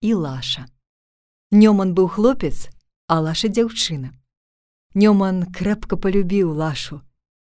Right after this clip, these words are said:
І вось яны беглі цэлы дзень, а сонца пячэ, і затаміліся яны. І вечарком ляглі яны спаць.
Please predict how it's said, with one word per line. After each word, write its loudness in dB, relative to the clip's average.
І -4
вось -4
яны 2
беглі 0
цэлы 0
дзень, 0
а -4
сонца 2
пячэ, -2
і -4
затаміліся -4
яны. -8
І -2
вечарком -2
ляглі -4
яны -4
спаць. -12